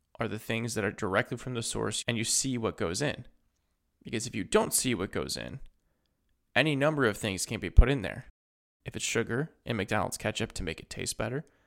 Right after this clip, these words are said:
or colors on a Pop-Tart to make it seem more appealing, which just means it takes a lot of active effort. If you do want to get something as packaged,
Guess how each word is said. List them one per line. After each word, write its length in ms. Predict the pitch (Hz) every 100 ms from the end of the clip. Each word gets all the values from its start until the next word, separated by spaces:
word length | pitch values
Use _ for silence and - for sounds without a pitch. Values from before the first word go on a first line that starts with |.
| _ _ _
or 60 | -
colors 560 | - - 87 110 127 -
on 120 | 120
a 20 |
Pop-Tart 560 | 92 - 104 - 117 123
to 80 | -
make 160 | 98 92
it 80 |
seem 220 | - 104 104
more 140 | -
appealing, 520 | - - 123 117 147 - _ _ _ _ -
which 160 | 123 -
just 220 | 127 131
means 360 | 135 131 127 - -
it 60 |
takes 220 | - 123 -
a 60 |
lot 160 | 120 123
of 80 | -
active 380 | 113 117 110 -
effort. 320 | 135 - - - - - - - _ _ _ _ _ _ _
If 80 | 117
you 80 |
do 180 | 107 113
want 180 | 117 120
to 60 | 123
get 180 | 123
something 300 | - 151 131
as 100 | 82
packaged, 560 | - - - 120 - -